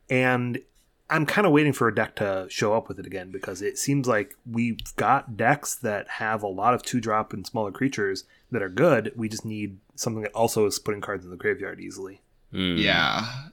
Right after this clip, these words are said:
Speaker 3: So you said Return to the Ranks, and then I thought you were dumb, but then I started thinking about it, and I'm like, "Wait, that card's actually kinda busted." I remember how broken it was, and, like,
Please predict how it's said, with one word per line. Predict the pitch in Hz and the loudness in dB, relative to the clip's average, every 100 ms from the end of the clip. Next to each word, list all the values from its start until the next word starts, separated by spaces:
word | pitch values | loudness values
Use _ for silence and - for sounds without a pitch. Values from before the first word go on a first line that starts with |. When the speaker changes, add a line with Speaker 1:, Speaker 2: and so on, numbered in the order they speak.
| - | -2
Speaker 3:
So | - | 6
you | 127 127 | 8 8
said | - 135 139 | 6 6 6
Return | 135 117 107 | 2 2 2
to | 95 | 2
the | 87 | 2
Ranks, | 80 82 82 - | 2 0 -2 -6
and | - 104 | -4 -2
then | 101 | 0
I | |
thought | 98 104 95 | 2 2 2
you | 98 | 0
were | 90 | -4
dumb, | - 95 95 87 85 | 0 2 2 0 -6
but | 95 | -4
then | 107 | 0
I | 101 | 2
started | - 110 - | 4 2 4
thinking | 110 101 104 | 2 2 0
about | 87 87 | 0 0
it, | |
and | 92 | 0
I'm | 92 | -2
like, | 90 | 0
"Wait, | 110 101 | 4 6
that | 101 - | 6 4
card's | 123 104 | 4 6
actually | 95 92 | 2 0
kinda | 101 85 | -4 -4
busted." | 87 90 - | -2 -4 -4
I | 85 | -4
remember | 90 101 101 | -2 -2 0
how | 98 | 0
broken | 92 98 95 101 | -2 -4 -4 -4
it | 82 | -2
was, | 85 87 90 | -2 -2 -4
and, | 90 | -4
like, | 87 82 | -4 -4